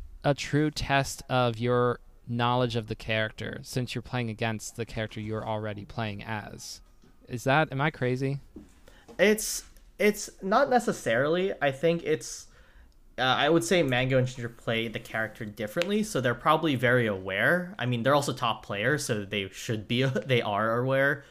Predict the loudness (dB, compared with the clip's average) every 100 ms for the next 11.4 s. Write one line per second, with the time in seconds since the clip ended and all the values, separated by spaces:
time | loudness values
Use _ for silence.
0 | -8 0 2 2 -2 -4 -8 -8 -6 -4
1 | -4 -2 -2 -4 -4 -6 -6 -6 -4 -4
2 | -2 -2 0 2 2 0 0 -2 -2 -6
3 | -4 -2 -4 -6 -14 -20 -20 -8 -4 0
4 | -2 -2 2 4 4 2 -2 -2 -2 -2
5 | -4 -8 _ _ _ _ _ _ 2 4
6 | 4 0 -8 0 2 2 -2 -4 -8 0
7 | 6 6 4 0 -4 -2 0 2 4 2
8 | 2 2 4 2 -2 -2 -2 -4 -4 0
9 | 0 0 -2 -4 -8 -10 -8 -6 -6 -4
10 | -4 -2 -4 -4 -6 -6 -8 -6 -8 -6
11 | -6 -6 -8